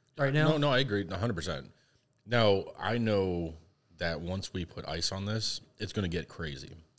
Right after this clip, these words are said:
Speaker 2: I, I, like, guarantee it's gonna taste crazy.
Speaker 1: Yeah.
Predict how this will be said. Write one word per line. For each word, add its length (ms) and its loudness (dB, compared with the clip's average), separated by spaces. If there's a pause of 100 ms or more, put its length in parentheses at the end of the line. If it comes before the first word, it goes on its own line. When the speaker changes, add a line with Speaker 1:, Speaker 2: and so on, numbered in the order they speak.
(280)
Speaker 2:
I, 280 4
I, 80 0
like, 320 -2
guarantee 440 2
it's 120 -4
gonna 180 -6
taste 280 -6
crazy. 340 -8 (160)
Speaker 1:
Yeah. 160 -6